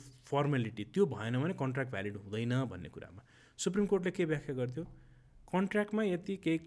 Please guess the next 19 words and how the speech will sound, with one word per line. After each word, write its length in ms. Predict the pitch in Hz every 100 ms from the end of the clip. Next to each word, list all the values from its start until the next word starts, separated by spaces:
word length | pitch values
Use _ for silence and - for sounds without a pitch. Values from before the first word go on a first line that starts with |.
| -
अ, 40 |
फर्मालिटी 640 | 135 - 147 156 165 165 170
एडप्ट 260 | 127 127
गर्नुपर्छ 600 | 123 120 120 - 123 -
भन्ने 300 | 175 110 92
कुरा 220 | 104 113 107
छ 180 | -
भने 360 | 104 90 87 190
त्यो 380 | 202 - - 233
फर्मालिटी 480 | 226 185 190 180 175
एडप्ट 260 | 135 127
गरेर, 200 | 131 160
नभए 220 | 165 127
त्यो 140 | 120 131
कन्ट्र्याक्ट 420 | 113 110 135 -
एक्जिक्युटेबल 580 | 123 117 117 113 104 101
हुँदैन 540 | 95 95 98 95 110
भनेर 220 | 104 -
भन्थ्यो। 300 | - - 123